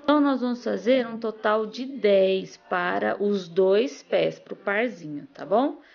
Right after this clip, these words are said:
Tem um, dois, três, quatro. Vou fazer mais um aqui pra esse pé, porque eu já tenho, esse aqui já tá pronto, né?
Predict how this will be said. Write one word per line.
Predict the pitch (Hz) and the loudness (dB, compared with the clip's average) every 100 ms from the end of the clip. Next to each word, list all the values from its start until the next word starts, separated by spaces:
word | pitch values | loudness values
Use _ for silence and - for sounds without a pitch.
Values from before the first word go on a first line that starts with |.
| _ _ | _ _
Tem | 185 | -8
um, | 185 190 185 | -6 -6 -2
dois, | 180 175 | -2 -2
três, | 170 160 160 - | -6 -6 -6 -10
quatro. | - 185 190 214 | -6 -4 -4 -10
Vou | 214 196 | -18 -12
fazer | - 180 175 | -8 -6 -6
mais | 185 190 196 165 | -6 -8 -8 -10
um | 175 170 | -12 -12
aqui | - 175 | -14 -20
pra | - 170 | -16 -16
esse | - | -16
pé, | _ 185 214 _ - - | _ -14 -14 _ -20 -20
porque | - - | -20 -6
eu | 202 | -4
já | 208 214 | -2 -6
tenho, | 214 196 208 214 - _ _ _ - | -6 -8 -8 -10 -16 _ _ _ -4
esse | 208 202 202 | -2 -2 -4
aqui | 202 - 196 | -8 -10 -8
já | 196 | -8
tá | 185 226 | -6 -10
pronto, | - 175 147 - _ - | -8 -10 -10 -16 _ -14
né? | 165 202 269 | -6 -4 -4